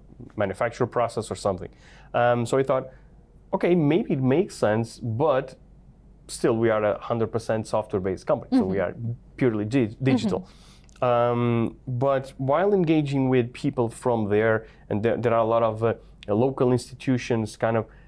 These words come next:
Speaker 1: trying to boost the ecosystem, the local ecosystem there,
Speaker 2: Mm-hmm.
Speaker 1: still within orthopedics,
Speaker 2: Mm-hmm.
Speaker 1: but way more digital now.
Speaker 2: Hmm.
Speaker 1: So we thought,
Speaker 2: Mm-hmm.
Speaker 1: "Okay,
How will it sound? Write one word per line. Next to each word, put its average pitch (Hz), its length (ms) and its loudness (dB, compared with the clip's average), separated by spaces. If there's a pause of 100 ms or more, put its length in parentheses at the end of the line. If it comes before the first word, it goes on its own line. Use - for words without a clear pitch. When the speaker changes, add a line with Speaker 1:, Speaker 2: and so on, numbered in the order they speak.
(180)
Speaker 1:
trying 123 340 0
to 117 400 2 (220)
boost 127 640 -2 (120)
the 117 120 2
ecosystem, 135 800 0
the 110 80 2
local 120 300 2
ecosystem 113 720 -2
there, 110 220 4
Speaker 2:
Mm-hmm. - 520 -10
Speaker 1:
still 180 380 2
within 135 220 2
orthopedics, 135 720 0
Speaker 2:
Mm-hmm. 127 240 -2
Speaker 1:
but 127 120 2
way 131 260 2
more 131 260 2
digital 113 540 0
now. 151 260 2 (100)
Speaker 2:
Hmm. 220 100 -4 (140)
Speaker 1:
So - 140 0
we 131 100 4
thought, 131 180 2
Speaker 2:
Mm-hmm. 160 160 0
Speaker 1:
"Okay, - 100 -4